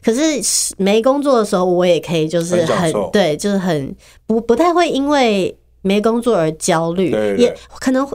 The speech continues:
Speaker 1: 也，如果真的太久没有也会，但是如果我前面很，
Speaker 2: 对。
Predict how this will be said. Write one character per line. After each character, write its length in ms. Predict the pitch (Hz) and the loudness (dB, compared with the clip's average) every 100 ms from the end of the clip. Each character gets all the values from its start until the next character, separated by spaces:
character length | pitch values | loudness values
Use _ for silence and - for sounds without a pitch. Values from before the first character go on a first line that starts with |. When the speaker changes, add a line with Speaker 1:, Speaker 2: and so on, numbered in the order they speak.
| - | -6
Speaker 1:
也， 380 | 240 233 226 214 | 0 2 2 0
如 180 | 254 | 2
果 80 | 330 | 2
真 180 | - 311 | 2 0
的 60 | 285 | -2
太 220 | - 262 | -2 0
久 180 | 190 160 | 0 0
没 160 | 156 | 0
有 140 | 170 170 | 0 0
也 280 | 170 139 | 0 0
会， 400 | 104 - 175 - - | -2 -2 -2 -2 0
但 200 | 262 277 | 0 2
是 320 | - 302 254 | 0 0 0
如 120 | 233 269 | 0 2
果 120 | 277 | 2
我 100 | 180 | 2
前 180 | - 190 | 0 0
面 160 | 226 | 0
很， 160 | 202 | 0
Speaker 2:
对。 80 | 160 | -4